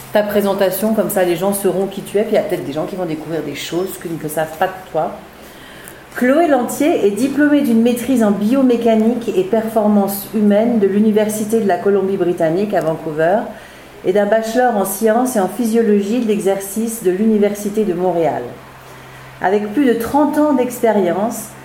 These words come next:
elle exerce aujourd'hui en tant que consultante en biomécanique et performance humaine auprès des cliniques d'orthopédie sportive et de performance, d'équipes professionnelles et d'athlètes de tous les niveaux ou encore lors d'événements sportifs.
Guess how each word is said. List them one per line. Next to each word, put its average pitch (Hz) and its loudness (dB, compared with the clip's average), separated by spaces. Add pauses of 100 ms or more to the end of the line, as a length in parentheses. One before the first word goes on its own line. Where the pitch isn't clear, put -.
(140)
elle 190 2
exerce 254 2
aujourd'hui 226 2
en 214 2
tant 208 2
que 202 0
consultante 214 0
en 175 0
biomécanique 208 0
et 170 0
performance 208 0
humaine 214 2 (460)
auprès 226 0
des 214 0
cliniques 247 0
d'orthopédie 208 0
sportive 226 -2
et 214 4
de 170 0
performance, 175 -2 (320)
d'équipes 220 -2 (120)
professionnelles 226 0
et 180 2
d'athlètes 196 0
de 170 0 (160)
tous 311 -2
les 269 2
niveaux 214 0 (380)
ou 202 2
encore 233 2
lors 240 4
d'événements 208 2
sportifs. 202 -4